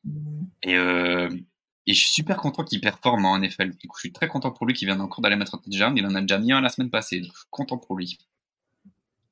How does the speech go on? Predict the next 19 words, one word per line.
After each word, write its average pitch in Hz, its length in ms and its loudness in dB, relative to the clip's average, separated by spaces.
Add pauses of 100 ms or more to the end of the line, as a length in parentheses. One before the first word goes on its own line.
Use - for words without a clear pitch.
(600)
Première 160 280 4
et 123 80 6
dix, 113 140 0
Brock 123 200 2
Purdy. 113 440 0 (200)
Euh, 95 640 -4
vous 95 180 -2
avez 104 140 -2
votre 98 260 -6
fullback 170 480 2
qui - 80 4
est 104 40 4
là, 110 180 2
qui - 120 -10
va 95 60 -2
aller 95 80 0
chercher - 320 0
le 117 260 2
bloc. 143 460 2